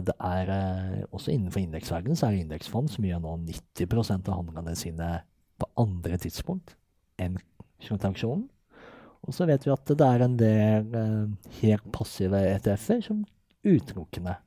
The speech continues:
går i sluttauksjon. Så den pendelen, eh, svinger litt, og vi, for vårt eget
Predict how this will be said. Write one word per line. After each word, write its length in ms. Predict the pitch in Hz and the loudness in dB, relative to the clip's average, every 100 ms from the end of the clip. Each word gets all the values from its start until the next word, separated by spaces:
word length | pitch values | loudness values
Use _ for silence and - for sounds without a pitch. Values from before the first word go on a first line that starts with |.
| - | -8
går 200 | 85 85 | -6 -4
i 60 | 90 | -6
sluttauksjon. 500 | 92 - - 107 110 _ _ _ _ - | -8 -10 -10 -12 -12 _ _ _ _ -2
Så 80 | |
den 200 | 113 139 | 4 4
pendelen, 500 | - 98 92 113 123 131 | 4 0 0 -4 -4 -4
eh, 180 | 131 127 | -2 -2
svinger 300 | - 113 85 | 0 0 0
litt, 240 | 156 - - | -2 -4 -6
og 140 | 143 | 0
vi, 220 | 131 135 139 - - - - - - _ _ _ _ - | 4 4 2 -10 -20 -20 -18 -20 -20 _ _ _ _ -20
for 220 | - 127 | 0 2
vårt 240 | 110 101 - | 2 0 0
eget 300 | 101 92 | 0 0